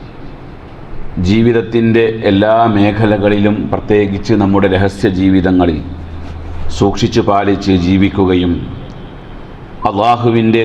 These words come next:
തൃപ്തിയും പൊരുത്തവും നേടുന്ന നല്ലവരായ അടിമകളാകാൻ നാം പരമാവധി പരിശ്രമിക്കുകയും അതിനുവേണ്ടി പ്രാർത്ഥിക്കുകയും ചെയ്യുക. അള്ളാഹു തആല നമ്മെ അത്തരത്തിലുള്ള മുത്തഖീങ്ങളുടെ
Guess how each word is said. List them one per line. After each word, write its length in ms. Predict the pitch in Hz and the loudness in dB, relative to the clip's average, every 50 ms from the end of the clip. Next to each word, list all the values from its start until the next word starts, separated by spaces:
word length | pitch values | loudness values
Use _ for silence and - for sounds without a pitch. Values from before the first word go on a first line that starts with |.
| 110 - | 0 0
തൃപ്തിയും 520 | 104 101 104 - - 120 117 113 113 113 110 110 110 - - - - - - - - - | -2 -2 -2 -2 0 0 2 2 2 2 0 0 -2 -4 -8 -10 -12 -14 -14 -14 -4 -2
പൊരുത്തവും 500 | - 104 101 98 - - 117 117 113 113 110 107 | 0 0 0 0 -2 0 0 2 2 2 2 2
നേടുന്ന 380 | 107 104 104 107 104 104 107 107 104 101 98 - - - - - - - - - 98 101 | 2 2 2 0 0 0 2 2 2 2 0 -4 -8 -12 -14 -14 -16 -16 -6 -2 0 2
നല്ലവരായ 520 | 101 101 107 117 117 117 113 113 110 107 107 104 - - | 2 2 2 2 2 2 2 2 2 2 2 0 0 0
അടിമകളാകാൻ 800 | 107 101 104 104 107 101 101 101 101 101 98 95 95 98 95 90 87 90 - - 87 98 | 0 2 2 2 2 2 2 4 4 4 4 2 2 2 0 0 -2 -4 -6 -2 0 2
നാം 120 | 101 98 98 98 | 2 2 0 0
പരമാവധി 520 | 92 95 95 104 104 104 101 101 95 98 98 98 | 0 0 2 2 2 2 2 2 0 0 -2 0
പരിശ്രമിക്കുകയും 960 | 92 92 90 87 - 98 98 98 98 95 - - 92 90 95 92 92 87 85 - - - - - - - - - - - - 101 98 | 0 0 0 -2 -2 -2 0 2 0 0 0 0 0 2 2 2 2 0 0 -2 -4 -8 -12 -14 -14 -16 -16 -16 -16 -8 -4 -2 -2
അതിനുവേണ്ടി 520 | 92 95 98 101 95 98 95 92 92 92 87 90 | 0 2 2 2 2 0 0 0 0 0 0 0
പ്രാർത്ഥിക്കുകയും 760 | 92 92 95 92 - 98 92 - 90 85 87 90 87 85 80 - - | 0 -2 -2 -2 -4 -6 -2 0 2 2 2 2 2 2 0 0 0
ചെയ്യുക. 280 | 82 82 85 76 - 78 - - - - - - - - - - - - - - - - - - - - - - - - - - - - 90 | 0 0 0 0 -2 -4 -4 -6 -8 -10 -12 -12 -14 -14 -14 -14 -14 -16 -16 -16 -16 -18 -18 -16 -16 -16 -16 -16 -18 -18 -18 -16 -8 -4 -2
അള്ളാഹു 300 | 90 90 101 104 101 98 - 101 | 0 0 0 0 0 -2 -2 -2
തആല 280 | 104 104 107 107 101 104 101 101 101 - - - 104 | 0 0 0 0 2 2 2 0 -2 -4 -4 -2 0
നമ്മെ 240 | 101 104 104 104 101 - 95 95 | 2 2 2 2 0 0 -2 -4
അത്തരത്തിലുള്ള 600 | - - 104 101 101 - 101 95 95 98 98 98 98 92 - - - - - - - - - - - - - - - - - - - - - 104 | -2 -2 0 0 0 0 0 2 2 4 4 2 2 0 -2 -4 -8 -14 -14 -16 -14 -14 -14 -14 -14 -16 -16 -16 -16 -16 -16 -14 -10 -4 -2 -2
മുത്തഖീങ്ങളുടെ 760 | 98 98 104 101 - 107 107 104 104 107 104 101 98 101 | 0 0 -2 -2 0 0 0 2 2 2 2 2 0 0